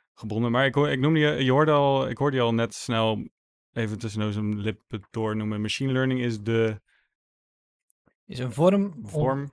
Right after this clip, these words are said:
Speaker 2: ja, een manier om kunstmatige intelligentie te bereiken. En het is,
Speaker 1: Right.
Speaker 2: kijk, het is een vakgebied dat al best wel eventjes bestaat, hè. Dus we doen het al sinds, eh, negentien vijftig of zo. Eh, dus, dus het is niet iets wat, eh,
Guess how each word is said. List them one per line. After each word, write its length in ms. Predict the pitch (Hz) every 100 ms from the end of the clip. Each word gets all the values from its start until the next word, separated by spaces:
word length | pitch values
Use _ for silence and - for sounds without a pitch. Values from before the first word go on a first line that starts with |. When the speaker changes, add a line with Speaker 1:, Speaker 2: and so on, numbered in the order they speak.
| _
Speaker 2:
ja, 140 | 143
een 140 | 123 135
manier 460 | 139 151 170 160
om 200 | 151 139
kunstmatige 520 | 139 123 131 120 -
intelligentie 520 | 113 110 - 104 - 98
te 100 | 127
bereiken. 460 | 110 95 90 -
En 300 | _ - -
het 80 | 120
is, 60 | 156
Speaker 1:
Right. 100 | 185
Speaker 2:
kijk, 120 | 170
het 80 | 160
is 60 |
een 100 | 165
vakgebied 420 | 165 196 - 180 185
dat 220 | 160 160
al 100 | 151
best 180 | 180 185
wel 80 |
eventjes 340 | 160 151 131 117
bestaat, 440 | 120 123 143 175
hè. 140 | 156 175
Dus 140 | 127
we 180 | 120 120
doen 120 | 131
het 140 | 127
al 140 | 135 120
sinds, 340 | - 127 -
eh, 120 | 123
negentien 400 | 117 120 110 101
vijftig 380 | - 131 156 151
of 80 | 139
zo. 260 | 151 180 - _ _ _ _ _
Eh, 440 | 185 113 110 104 107
dus, 180 | 120
dus 220 | 131 117 -
het 160 | 131
is 100 | 117
niet 220 | 127 123
iets 220 | 175 127 -
wat, 240 | 113 -
eh, 400 | 107 104 101